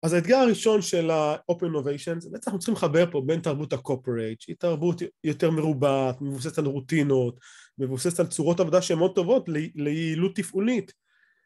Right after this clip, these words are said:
לבין תרבות הסטארט-אפ, שזו תרבות אחרת לגמרי. שוב, אמרתם שאתם מתווכחים עם אבי מזור, אה, אם אני צודק או הוא צודק,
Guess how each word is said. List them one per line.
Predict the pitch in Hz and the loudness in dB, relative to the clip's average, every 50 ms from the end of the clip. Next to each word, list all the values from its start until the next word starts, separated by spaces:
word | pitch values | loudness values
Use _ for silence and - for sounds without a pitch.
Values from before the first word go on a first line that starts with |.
| _ _ - | _ _ -12
לבין | - 175 214 262 262 | -10 -8 -6 -6 -4
תרבות | 226 247 233 233 233 247 | -4 -4 -4 -2 0 0
הסטארט-אפ, | 233 - - - 233 233 226 - 170 | 0 -2 0 -2 -2 -2 -2 -4 -8
שזו | - 151 143 | -10 -8 -6
תרבות | 156 156 151 151 202 220 - | -4 -4 0 0 0 0 0
אחרת | 170 - 185 190 175 180 | 0 2 2 2 2 2
לגמרי. | 160 139 135 175 196 196 175 165 165 143 127 127 - _ _ | 0 2 2 4 2 2 2 0 0 0 -2 -4 -8 _ _
שוב, | - - 165 151 | -10 -6 -4 -2
אמרתם | 143 151 156 156 - 165 160 | 0 0 0 0 0 -2 -2
שאתם | - - 151 147 135 - - - _ _ - 135 131 - 151 147 | 0 2 2 0 0 -2 -10 -20 _ _ -10 -8 -2 0 0 0
מתווכחים | 139 127 143 135 127 - 170 170 175 170 165 | 0 -2 -2 -4 -4 -2 0 0 2 2 0
עם | 160 160 160 156 160 | 0 -2 -4 -4 -2
אבי | 165 170 165 170 | -2 0 0 0
מזור, | 160 151 143 135 156 170 170 165 165 160 165 _ _ _ _ - - | -2 -2 -2 0 2 2 2 2 2 -2 -6 _ _ _ _ -12 -8
אה, | 131 135 135 - - | -4 -4 -4 -4 -6
אם | 143 143 - - 151 | -8 -8 -8 -8 -4
אני | 151 156 180 | 0 0 2
צודק | 190 - 180 151 165 156 - | 2 2 2 2 2 0 2
או | 156 | 2
הוא | 170 196 | 2 2
צודק, | 196 - 190 170 151 151 139 127 - | 4 4 2 2 2 0 -2 -2 -4